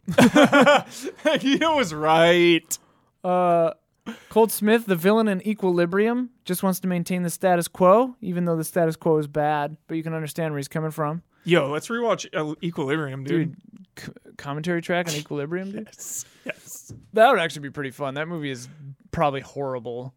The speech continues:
Speaker 1: Like, I loved it when I, as a kid, but it's probably not good.
Speaker 2: I
Speaker 1: It's
Speaker 2: wonder if
Speaker 1: probably
Speaker 2: it
Speaker 1: not
Speaker 2: holds up.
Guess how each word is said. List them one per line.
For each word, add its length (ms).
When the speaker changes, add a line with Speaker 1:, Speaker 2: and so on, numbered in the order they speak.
Speaker 1:
Like, 160
I 80
loved 460
it 120
when 100
I, 180
as 160
a 40
kid, 520
but 140
it's 100
probably 320
not 420
good. 480
Speaker 2:
I 80
Speaker 1:
It's 40
Speaker 2:
wonder 200
if 40
Speaker 1:
probably 240
Speaker 2:
it 60
Speaker 1:
not 140
Speaker 2:
holds 140
up. 140